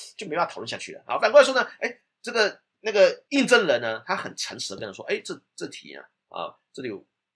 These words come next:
这题呢，我现在想要打算怎么分析啊？就是，就是，呃，就是这样，慢慢的一步一步的去，去讲出来，然后知道怎么去，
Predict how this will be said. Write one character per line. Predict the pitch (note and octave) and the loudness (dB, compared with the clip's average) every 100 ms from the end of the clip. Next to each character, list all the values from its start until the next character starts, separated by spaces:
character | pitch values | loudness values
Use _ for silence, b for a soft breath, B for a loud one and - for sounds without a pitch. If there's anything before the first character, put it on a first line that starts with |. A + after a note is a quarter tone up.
| _ _ | _ _
这 | - F3+ | -10 -8
题 | A2+ | -8
呢， | G2 | -12
我 | F#2+ | -8
现 | C#3+ | -6
在 | C3 | -4
想 | - F2 | -6 -8
要 | |
打 | A#2 - | -10 -12
算 | D#3+ | -14
怎 | - | -16
么 | _ | _
分 | - A2+ | -12 -10
析 | - C#3 D3 - | -8 -10 -12 -14
啊？ | - - | -12 -12
就 | G#2+ | -14
是， | A2+ | -14
就 | G2+ A#2 | -14 -14
是， | A#2 - B B | -16 -18 B B
呃， | F#2+ F#2+ F#2 | -10 -8 -10
就 | - B2+ | -12 -14
是 | A2 | -12
这 | |
样， | - - | -14 -10
慢 | - | -6
慢 | F3+ D3+ | -4 -4
的 | C3 | -6
一 | D3 | -8
步 | E3 | -8
一 | C#3+ | -6
步 | D3+ | -2
的 | A2+ A2 | -4 -4
去， | - A#2 _ | -10 -16 _
去 | - - | -12 -10
讲 | - B2 | -8 -6
出 | A#2 | -6
来， | |
然 | G#2 | -2
后 | C#3 | 0
知 | D3 F3 | 0 0
道 | D#3+ - _ | 0 -2 _
怎 | - | -12
么 | A2 | -10
去， | G#2+ C#3+ B2+ | -6 -6 -8